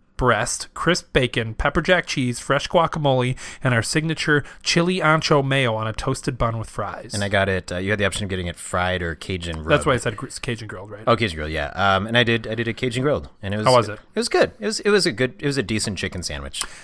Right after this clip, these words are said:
Speaker 1: I had a bite of it. It was, it was really good.
Speaker 2: The bread was good.
Speaker 1: Yeah.
Speaker 2: The chicken was good. Good
Speaker 1: There was nothing
Speaker 2: seasoning.
Speaker 1: wrong with it.
Speaker 2: Yeah, like, I, I can't say, like, it was a good chicken sandwich. I'm not gonna say anything. It was, like,
Speaker 1: Amazing.
Speaker 2: wasn't the, it wasn't incredible, but
Speaker 1: Right.
Speaker 2: it wasn't bad.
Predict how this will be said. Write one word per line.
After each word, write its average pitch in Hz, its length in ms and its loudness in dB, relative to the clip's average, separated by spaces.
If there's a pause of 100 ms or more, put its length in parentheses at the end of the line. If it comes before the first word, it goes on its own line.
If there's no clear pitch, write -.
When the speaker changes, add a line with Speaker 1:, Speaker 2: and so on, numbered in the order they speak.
Speaker 1:
I 214 60 6
had 262 80 6
a - 20 4
bite 135 220 4
of 131 100 0
it. 156 240 0
It 175 60 0
was, 185 280 2
it 160 60 2
was 233 160 4
really 320 200 4
good. 330 300 4
Speaker 2:
The 139 60 -2
bread 92 240 -2
was 87 180 -6
good. 92 360 -4
Speaker 1:
Yeah. 339 160 2
Speaker 2:
The 370 80 4
chicken 104 160 0
was 82 100 -8
good. 85 300 -8 (100)
Good 185 120 -4
Speaker 1:
There 165 100 4
was 143 60 0
nothing 175 180 4
Speaker 2:
seasoning. 185 160 4
Speaker 1:
wrong 185 160 4
with 127 160 -2
it. 104 120 -8 (100)
Speaker 2:
Yeah, 254 200 2
like, 127 140 0
I, 135 200 0 (340)
I - 40 -4
can't 196 180 0
say, - 200 -6
like, - 260 -8 (380)
it 175 80 0
was 160 120 2
a 139 40 -8
good 151 140 2
chicken 117 200 -2
sandwich. 69 300 -10
I'm 104 100 -8
not 131 80 -6
gonna 117 180 0
say 113 120 0
anything. 92 280 -4 (100)
It 113 80 -4
was, 92 140 -4
like, 85 120 -4 (640)
Speaker 1:
Amazing. 107 320 -2
Speaker 2:
wasn't 92 200 -4
the, - 80 -20 (140)
it - 40 -12
wasn't 95 260 -6
incredible, 92 540 -4
but 120 60 2
Speaker 1:
Right. 110 60 2
Speaker 2:
it 110 60 0
wasn't 123 220 0
bad. 107 320 -4